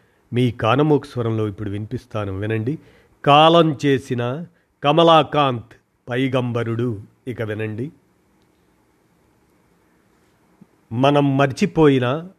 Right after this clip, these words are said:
పైగంబర కవి కమలాకాంత్ ఇక లేరు. ఐదుగురు పైగంబర కవుల్లో కమలాకాంత్ ఒకరు. అంతకు మించి కమలాకాంత్ గురించి ఈ తరం వారికి పెద్దగా తెలీదు.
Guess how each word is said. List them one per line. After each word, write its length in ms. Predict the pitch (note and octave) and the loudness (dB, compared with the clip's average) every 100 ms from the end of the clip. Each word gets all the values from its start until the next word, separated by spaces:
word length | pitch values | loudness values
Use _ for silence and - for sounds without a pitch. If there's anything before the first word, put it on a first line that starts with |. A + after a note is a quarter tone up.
| _ _ _ | _ _ _
పైగంబర 540 | B2 C#3 D3 D3 C3+ B2 | -2 0 2 2 2 0
కవి 460 | G#2+ B2 B2+ A2+ - _ - | -2 -4 -4 -6 -10 _ -8
కమలాకాంత్ 920 | B2 C3 C3 B2 A#2+ B2 A2+ G2+ - _ _ _ _ | -4 0 0 0 0 -2 -2 -6 -16 _ _ _ _
ఇక 160 | A#2 G#2+ | -14 -8
లేరు. 540 | A2+ A2 A#2 A2 D#3 _ _ _ _ _ _ _ _ _ _ _ C3+ | -4 -2 -4 -6 -12 _ _ _ _ _ _ _ _ _ _ _ 2
ఐదుగురు 640 | D#3+ F#3 E3 E3 C#3 A2+ G2+ _ | 4 4 2 2 2 -2 -6 _
పైగంబర 480 | A#2+ D3 D#3+ E3 D3+ | -4 0 0 0 0
కవుల్లో 600 | C3 B2 B2 B2 A#2 C#3 F3 _ _ _ _ _ _ - | -2 -6 -6 -4 -4 -4 -6 _ _ _ _ _ _ -2
కమలాకాంత్ 720 | D#3 F#3+ F3 C3+ C#3 B2 A2 | 2 6 4 2 -4 -6 -10
ఒకరు. 400 | G#2 G#2 A#2 A2+ _ _ _ _ _ - | -14 -12 -12 -12 _ _ _ _ _ -8
అంతకు 360 | C3 A#2+ A#2 | -6 -4 -4
మించి 440 | A2+ C3+ C3+ F3+ F#3 _ _ _ _ _ - | -2 -2 -2 -8 -8 _ _ _ _ _ 0
కమలాకాంత్ 680 | D#3 F#3+ F#3 E3 D#3 C3+ | 4 6 4 4 -2 -2
గురించి 520 | B2+ C3 E3+ F3 - F3 _ - | -4 -4 -6 -8 -16 -20 _ -10
ఈ 140 | C3+ | -8
తరం 400 | C3 B2 C3 C#3+ | -4 -4 -2 -2
వారికి 340 | B2+ A#2+ G#2+ A2+ | 0 -2 -4 -10
పెద్దగా 600 | A2+ G#2+ G#2 A#2+ A2+ A2 | -10 -10 -8 -6 -4 -6
తెలీదు. 540 | - G#2 A2 A2 C#3+ | -8 -10 -8 -8 -12